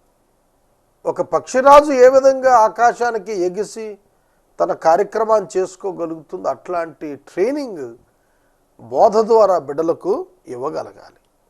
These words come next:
"నా కుమారుడా, పాపులు నిన్ను ప్రేరేపించగా ఒప్పుకొనవద్దు.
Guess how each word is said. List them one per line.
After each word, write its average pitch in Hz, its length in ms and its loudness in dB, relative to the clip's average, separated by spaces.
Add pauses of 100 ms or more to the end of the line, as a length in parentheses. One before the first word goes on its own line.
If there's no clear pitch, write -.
(800)
"నా 190 160 8
కుమారుడా, 262 800 8
పాపులు 277 680 6
నిన్ను 269 400 -2
ప్రేరేపించగా 269 1160 6
ఒప్పుకొనవద్దు. 262 1120 2